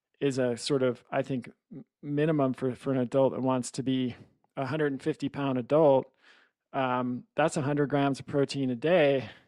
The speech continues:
If you take someone who's two hundred pounds,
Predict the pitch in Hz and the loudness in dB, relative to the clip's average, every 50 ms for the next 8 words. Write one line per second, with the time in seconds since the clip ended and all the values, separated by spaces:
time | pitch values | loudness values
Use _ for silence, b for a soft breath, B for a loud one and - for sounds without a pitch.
0 | B _ _ 123 - 147 135 - - 160 156 160 - - 151 151 143 139 135 131 | B _ _ -10 -8 -8 -4 -2 0 0 0 0 -2 -2 0 2 2 2 2 2
1 | 131 127 127 - - b b b b b b b b b b b - - 208 226 | 0 -2 -4 -8 -14 b b b b b b b b b b b -8 -4 -2 0
2 | 214 196 180 151 147 143 127 117 131 139 131 127 127 127 127 127 135 131 - - | 2 2 2 2 0 0 -2 -4 -4 -4 -2 0 0 0 2 0 0 -2 -4 -10